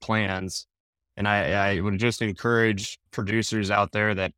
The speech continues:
that have questions to continue to work with their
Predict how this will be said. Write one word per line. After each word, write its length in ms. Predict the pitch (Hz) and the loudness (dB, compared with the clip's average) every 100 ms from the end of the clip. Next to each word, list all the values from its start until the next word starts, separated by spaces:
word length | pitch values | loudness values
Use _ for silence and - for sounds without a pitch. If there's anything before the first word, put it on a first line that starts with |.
| - | -8
that 160 | 87 | -4
have 240 | 104 95 - | -2 -2 0
questions 640 | 113 113 - 123 120 101 | 2 2 2 0 0 -2
to 180 | - 92 | -6 -8
continue 500 | - 98 - 104 101 | -6 -6 -4 -4 -4
to 120 | 98 | -4
work 260 | 92 101 101 | -4 -4 -4
with 180 | 98 95 | -6 -6
their 380 | 90 95 92 | -4 -4 -4